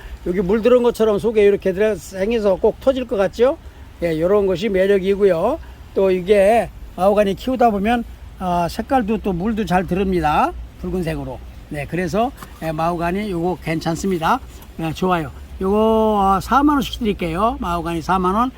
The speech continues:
다섯 개 있습니다. 다섯 개. 마우가니 사만 원씩 다섯 개 있습니다. 네, 그 다음에는, 에, 어떤 걸 보여드릴까요? 다음에는, 에, 피-,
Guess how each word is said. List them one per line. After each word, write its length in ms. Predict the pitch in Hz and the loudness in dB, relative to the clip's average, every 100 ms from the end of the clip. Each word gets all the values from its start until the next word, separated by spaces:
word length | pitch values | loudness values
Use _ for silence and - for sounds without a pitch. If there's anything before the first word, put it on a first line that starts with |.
| - - - | -14 -18 -10
다섯 480 | 156 151 226 240 | -4 2 2 2
개 200 | - 247 | 0 2
있습니다. 880 | 240 - 185 165 143 131 143 214 247 | 0 0 -4 -4 -4 -4 0 2 2
다섯 340 | 170 160 151 - | -2 -6 -6 -8
개. 300 | 170 214 302 - - - - - | -4 -2 -4 -8 -20 -20 -20 -10
마우가니 420 | 175 185 190 196 180 | -2 0 0 -2 0
사만 340 | 202 233 220 | 0 0 0
원씩 300 | 214 254 254 - | -2 -4 -6 -6
다섯 260 | 175 165 - | -6 -6 -4
개 80 | 175 | -6
있습니다. 640 | - 160 135 131 185 339 - - - - - | -6 -8 -8 -4 -2 -2 -6 -16 -16 -16 -8
네, 140 | 180 170 | -6 -4
그 100 | 190 | -2
다음에는, 800 | 175 190 233 262 254 208 233 294 - - - - | 2 4 4 2 2 2 2 0 -6 -16 -18 -12
에, 800 | 185 190 196 202 202 202 196 208 - - - - - - - - - - - - - 180 | -6 -2 0 0 0 0 -2 -6 -10 -18 -18 -18 -18 -18 -16 -18 -18 -20 -16 -16 -16 -14
어떤 340 | 160 156 220 226 | -12 -8 -6 -4
걸 160 | 233 | -4
보여드릴까요? 920 | 202 196 185 180 185 175 180 208 226 - - - - - | -2 -2 -4 -6 -6 -6 -4 -4 -6 -10 -16 -18 -18 -6
다음에는, 500 | 175 220 262 240 196 - - - - 220 | 0 2 2 2 0 -4 -16 -18 -16 -10
에, 280 | 190 190 180 | -6 -6 -6
피-, 440 | - 302 311 311 | -6 0 0 0